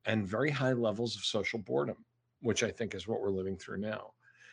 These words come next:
And so conspiracy theories are attractive because they give meaning and a kind of frisson of, um, excitement to people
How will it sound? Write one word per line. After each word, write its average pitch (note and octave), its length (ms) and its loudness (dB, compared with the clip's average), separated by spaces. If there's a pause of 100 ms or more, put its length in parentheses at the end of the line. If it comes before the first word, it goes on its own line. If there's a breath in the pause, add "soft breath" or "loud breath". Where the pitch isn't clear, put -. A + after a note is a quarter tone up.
(140 loud breath)
And G#2 200 -2
so G#2 260 2
conspiracy D3 640 2
theories B2 440 6
are G#2+ 140 4
attractive E3+ 760 2 (380 loud breath)
because A#2+ 340 2
they A2 100 2
give G2 240 0
meaning C#3+ 720 2 (460 soft breath)
and G#2 480 2
a G2+ 60 -2
kind A#2 280 2
of A2+ 80 4
frisson B2 760 4 (420 loud breath)
of, A2 520 6 (380)
um, F#2+ 600 0
excitement - 720 2 (460)
to - 80 -8
people B2 560 0